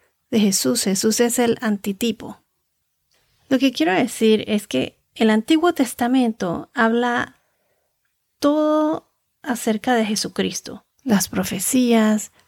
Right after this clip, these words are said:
la venida de Jesús y todo eso, pues, en el Antiguo Testamento. ¿Y cuál es el enfoque en el Nuevo Testamento?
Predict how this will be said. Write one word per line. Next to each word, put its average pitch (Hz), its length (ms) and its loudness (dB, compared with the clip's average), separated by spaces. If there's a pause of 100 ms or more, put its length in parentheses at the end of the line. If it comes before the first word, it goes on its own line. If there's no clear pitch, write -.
la 202 160 -2
venida 214 380 4
de 208 80 0
Jesús 226 920 -4 (440)
y 214 100 0
todo 233 320 4
eso, 240 300 2
pues, 185 340 -8
en 208 200 0
el 190 140 2
Antiguo 196 320 -2
Testamento. 190 800 -6 (760)
¿Y 233 440 2 (640)
cuál 277 320 4
es 311 200 0
el 277 100 6
enfoque 220 640 0
en 226 160 2
el 196 160 4
Nuevo 311 420 4
Testamento? 190 760 -2